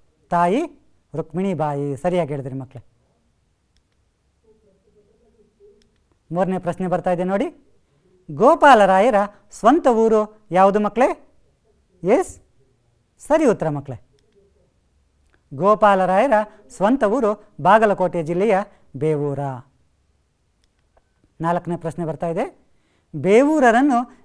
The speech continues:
ಬಿಗಿದಪ್ಪಿ ಪ್ರಶಂಸಿಸಿದವರು ಯಾರು ಮಕ್ಕಳೇ? ಎಸ್, ಸರಿ ಉತ್ತರ ಮಕ್ಕಳೇ. ಬೇವೂರರನ್ನು ಬಿಗಿದಪ್ಪಿ ಪ್ರಶಂಸಿಸಿದವರು ಫೀಲ್ಡ್ ಮಾರ್ಷಲ್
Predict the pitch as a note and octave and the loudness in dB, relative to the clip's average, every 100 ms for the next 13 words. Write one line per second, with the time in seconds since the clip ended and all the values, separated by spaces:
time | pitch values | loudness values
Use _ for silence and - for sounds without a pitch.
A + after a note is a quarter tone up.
0 | D#3 G#3 C4 C4+ A3 C#4+ A3 - - _ | -4 0 2 4 2 2 0 -2 -10 _
1 | - F#3 C4 D4 A#3 F#3+ G#3+ A#3+ G#3+ A3 | -2 0 0 -2 -4 0 0 2 0 -4
2 | _ - F3 G3+ G#3 G#3 A#3+ D#4 - _ | _ -4 2 2 2 -2 -2 -2 -6 _
3 | _ _ _ _ _ _ - G#3+ D#4+ - | _ _ _ _ _ _ -2 0 0 -6
4 | _ _ _ _ _ _ _ - _ _ | _ _ _ _ _ _ _ -20 _ _
5 | _ - C#4+ D#4+ A3+ E3+ E3 D#3 C3+ - | _ -2 0 2 0 -2 -4 -8 -12 -18
6 | _ _ _ _ _ - C#3 G3 G#3+ A3 | _ _ _ _ _ -10 0 2 4 2
7 | G3+ G3+ C4 A3 G#3+ - - E3 G#3 A3 | 2 2 0 0 -4 -12 -6 -2 0 0
8 | C4+ C#4 A3 G#3+ _ _ F3+ E3+ C4 F4 | 0 0 -4 -6 _ _ -6 -2 -2 -4
9 | G#3+ E3 E3+ G3 B3 G3+ G3+ _ _ A3 | -6 -4 -2 0 0 -2 -6 _ _ -2
10 | B3 G3+ F#3+ F#3 C4 D#4 | 0 0 -2 -2 -2 -4